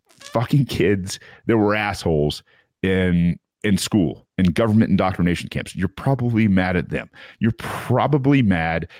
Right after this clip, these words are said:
at the teenagers. You're probably mad at the people that hurt your feelings when maybe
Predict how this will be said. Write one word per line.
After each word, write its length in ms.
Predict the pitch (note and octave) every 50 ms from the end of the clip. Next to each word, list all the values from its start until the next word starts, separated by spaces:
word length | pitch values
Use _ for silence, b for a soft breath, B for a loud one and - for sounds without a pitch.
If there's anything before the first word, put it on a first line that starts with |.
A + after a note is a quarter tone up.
| B -
at 80 | F#2+
the 100 | G2 G#2
teenagers. 800 | G2 - - - D3 C#3 A#2 G2 E2+ D2 - - - - - - _ _ _ _ _ _ _ _ _ _ _ _ _ _ _ -
You're 140 | G#2 G#2+ -
probably 680 | - - - - - G2 F#2 G2 G#2+ G#2+ G#2+ A#2 B2+ A#2
mad 340 | G2+ F2+ F2+ F2+ F2+ F2+ F2
at 100 | E2 -
the 80 | D#2+
people 540 | - - - F#2 F2 - - F2 E2+ D#2+ B B B B B B _ -
that 500 | C#2+ D2+ D2+ D2+ D#2 D2+ - - - - - -
hurt 260 | - - G#2 G#2 - -
your 100 | F2 -
feelings 600 | - - G2 F#2+ F2 D#2+ D#2+ D#2 D2+ D2 - b b b b b _
when 640 | - E2 F2 F2+ E2+ E2 E2 D#2+ D#2+ D#2+ D#2+ D#2 D2+ D#2
maybe 640 | E2+ F2 F#2+ G#2 A#2 G2+ G2 F2+ E2+ D#2+ D2+ D#2